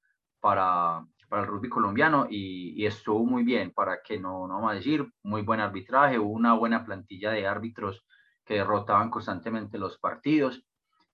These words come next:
y, y bueno, estuvo lo que hablabas de, de la transmisión, era una transmisión piloto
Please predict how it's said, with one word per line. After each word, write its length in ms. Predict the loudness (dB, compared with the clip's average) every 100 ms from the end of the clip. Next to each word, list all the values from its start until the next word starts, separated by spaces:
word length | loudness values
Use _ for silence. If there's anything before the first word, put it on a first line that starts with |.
| _
y, 680 | 2 6 6 6 0 -2 -2
y 80 | 0
bueno, 380 | 4 4 2 -2
estuvo 840 | -10 -12 -2 0 2 0 0 0 -2
lo 160 | -4 -2
que 100 | -2
hablabas 460 | 0 0 0 0
de, 360 | -2 -4 -6 -8
de 100 | -6
la 160 | -6 -6 _ _
transmisión, 540 | -4 -4 -4 -2 0 2
era 120 | 4
una 160 | 4
transmisión 440 | 2 -2 -4 -10 -4
piloto 600 | 0 4 4 2 -2